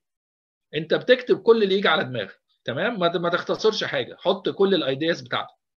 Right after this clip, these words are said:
تمام؟ آه، بعد كده في السكند draft، آه، آه، هتتاكد من صحه الكلام اللي كتبته، اللغه بقى والقواعد والكلام ده كله.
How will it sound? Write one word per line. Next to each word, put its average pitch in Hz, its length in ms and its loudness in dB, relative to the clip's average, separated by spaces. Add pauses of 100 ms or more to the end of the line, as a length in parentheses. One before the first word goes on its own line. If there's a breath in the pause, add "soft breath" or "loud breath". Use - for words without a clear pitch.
(160)
تمام؟ 156 300 -2 (1080 soft breath)
آه، 147 180 0
بعد 226 340 2
كده 247 420 2 (220)
في - 60 -8
السكند 208 400 -2
draft، 190 480 -2 (880)
آه، 143 500 6 (300)
آه، 139 120 -6 (120)
هتتاكد 208 680 -2
من 165 100 -6
صحه 202 400 -2
الكلام 185 320 0
اللي 147 140 -2
كتبته، 127 420 -4 (400)
اللغه 160 340 2
بقى 139 460 0
والقواعد 120 960 -2
والكلام 110 520 -6
ده 120 60 -8
كله. 98 240 -12